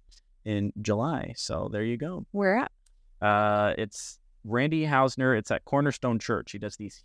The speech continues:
Speaker 2: Oh,
Speaker 1: huge
Speaker 2: that's a big one.
Speaker 1: Yeah,
Speaker 2: That's
Speaker 1: it's like four hundred seats, and he does, like, huge clean comedy shows. And so he had me do Stir Crazy, and I did very well a couple weeks ago. So he called me up, and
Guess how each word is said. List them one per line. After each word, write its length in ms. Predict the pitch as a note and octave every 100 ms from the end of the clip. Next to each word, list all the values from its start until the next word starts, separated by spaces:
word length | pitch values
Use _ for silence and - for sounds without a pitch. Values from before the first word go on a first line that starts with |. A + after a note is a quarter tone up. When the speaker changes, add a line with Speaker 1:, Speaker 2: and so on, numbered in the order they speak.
| -
Speaker 2:
Oh, 100 | F3+
Speaker 1:
huge 80 | F3+
Speaker 2:
that's 220 | F3+ -
a 60 | A3+ -
big 180 | A3
one. 280 | F#3+ D3+ C#3+ -
Speaker 1:
Yeah, 140 | C3
Speaker 2:
That's 100 | G3
Speaker 1:
it's 40 | B2
like 120 | A#2
four 300 | - E3+ E3+
hundred 260 | E3+ C#3 -
seats, 520 | A#2+ E2 - - - _ -
and 100 | A2+
he 80 |
does, 280 | A2 A2+ G2+
like, 340 | A2+ F2+ - - -
huge 540 | - D3+ C#3+ C3+ -
clean 220 | - A#2+
comedy 340 | A2 F#2+ F#2 C#2+
shows. 400 | - - - -
And 160 | F#2+
so 280 | F2 G2+ E2+
he 180 | G2 B2
had 180 | B2+ A#2
me 280 | A2 G#2 -
do 320 | - A2 G#2+ G#2+
Stir 260 | - A#2+
Crazy, 380 | A#2 C3 C3+ D#3+
and 80 | B2
I 40 |
did 160 | G2 G2
very 200 | G#2 F#2+
well 180 | G2 D3
a 60 |
couple 240 | C#3+ - A#2
weeks 180 | C#3
ago. 240 | - F#3+ A3
So 140 | -
he 60 | C#3+
called 200 | - F3
me 140 | F3+
up, 100 | A3 C3
and 200 | B2